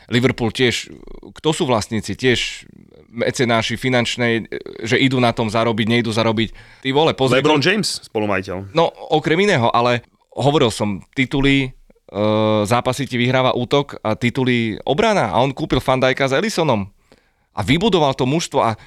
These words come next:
Speaker 1: pam-, ja ako brankár ti viem presne povedať z mojich čias, že presne keď bol stoperom, mm,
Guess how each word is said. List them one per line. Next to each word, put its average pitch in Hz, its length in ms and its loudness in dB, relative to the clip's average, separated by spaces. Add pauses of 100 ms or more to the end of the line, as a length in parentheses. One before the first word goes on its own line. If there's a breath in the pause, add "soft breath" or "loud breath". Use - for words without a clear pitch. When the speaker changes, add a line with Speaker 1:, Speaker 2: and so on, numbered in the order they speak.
(220 loud breath)
Speaker 1:
pam-, 123 200 0 (140)
ja 123 260 0
ako 165 160 -2
brankár 120 420 0
ti 139 140 -6
viem 131 140 0
presne 147 300 0
povedať 131 360 2
z 107 80 -6
mojich 131 240 2
čias, 131 320 0
že 127 240 2 (460)
presne 131 420 0
keď 127 240 -2
bol 123 160 2
stoperom, 113 720 2
mm, 98 400 -6